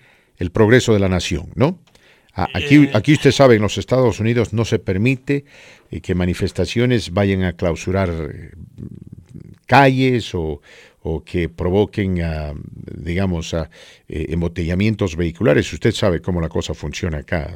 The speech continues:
Speaker 1: Eh,
Speaker 2: Ma-, en
Speaker 1: en
Speaker 2: una,
Speaker 1: cuanto
Speaker 2: eh,
Speaker 1: pasa eso, lo arrestan, pero
Speaker 2: de
Speaker 1: no,
Speaker 2: una
Speaker 1: no,
Speaker 2: forma
Speaker 1: no,
Speaker 2: más ordenada.
Speaker 1: no lo mandan a la cárcel por tres años y medio,
Speaker 2: Me
Speaker 1: ¿no?
Speaker 2: vino México a la mente,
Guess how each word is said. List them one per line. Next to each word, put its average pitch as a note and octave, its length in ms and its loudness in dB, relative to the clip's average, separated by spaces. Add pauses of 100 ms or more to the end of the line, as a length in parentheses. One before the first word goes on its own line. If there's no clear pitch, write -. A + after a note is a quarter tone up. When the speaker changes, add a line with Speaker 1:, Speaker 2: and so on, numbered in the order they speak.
Speaker 1:
Eh, F2 160 -12
Speaker 2:
Ma-, B2 280 -8
en A#2+ 120 -4
Speaker 1:
en C#3 60 -2
Speaker 2:
una, D#3 100 0
Speaker 1:
cuanto E3 260 0
Speaker 2:
eh, A#2+ 40 0
Speaker 1:
pasa A#2+ 240 6
eso, A2+ 180 2
lo F2 100 2
arrestan, D#2+ 460 0
pero F2 200 0
Speaker 2:
de E2 60 0
Speaker 1:
no, D2 60 0
Speaker 2:
una - 80 0
Speaker 1:
no, F#2+ 80 0
Speaker 2:
forma - 140 2
Speaker 1:
no, - 60 0
Speaker 2:
más C#3 160 -4
ordenada. G#2+ 500 -6
Speaker 1:
no G#2+ 180 4
lo G#2 100 4
mandan A2 320 2
a E2+ 60 -2
la E2+ 100 -2
cárcel F2+ 360 0
por E2+ 160 -4
tres F2+ 240 0
años E2 260 -2
y F2+ 40 -4
medio, A#2+ 200 6
Speaker 2:
Me - 100 -2
Speaker 1:
¿no? F#2 120 2
Speaker 2:
vino D#3+ 140 2
México D3+ 380 -4
a C3 40 -6
la B2 100 -6
mente, C#3 340 -10